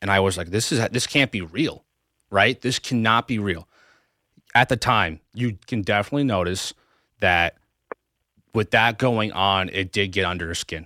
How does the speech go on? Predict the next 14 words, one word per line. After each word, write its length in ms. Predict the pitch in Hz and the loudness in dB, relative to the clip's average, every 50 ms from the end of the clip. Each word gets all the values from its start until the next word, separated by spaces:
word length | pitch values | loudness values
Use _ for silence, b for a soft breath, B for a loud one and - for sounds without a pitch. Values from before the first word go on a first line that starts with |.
| _ - | _ -12
It 220 | - 90 85 _ | -10 -12 -10 _
did 220 | - - 98 92 90 | -4 -4 -4 -4 -2
get, 220 | 87 82 82 - - | -4 -6 -6 -6 -10
it 100 | 92 85 | -10 -4
did, 180 | 110 110 - | -4 -4 -4
it 160 | - 101 92 | -4 -6 -4
did 220 | 85 110 107 101 104 | -2 -2 -2 -2 -2
really 460 | 95 90 90 95 104 107 104 98 95 | -6 -4 0 2 2 2 2 2 0
hit 160 | 87 95 90 | 0 -2 -2
him 100 | 90 82 | -2 -2
hard. 300 | 82 85 80 76 - - _ _ _ _ _ _ _ _ _ _ _ _ _ _ _ _ _ _ _ _ _ _ - | -2 -2 -4 -4 -6 -14 _ _ _ _ _ _ _ _ _ _ _ _ _ _ _ _ _ _ _ _ _ _ 0
And 420 | 110 101 95 92 87 87 87 - - _ _ _ _ - | 2 4 4 4 2 0 -4 -8 -12 _ _ _ _ -2
it 80 | 120 110 | 0 0
was 160 | 113 - | 0 0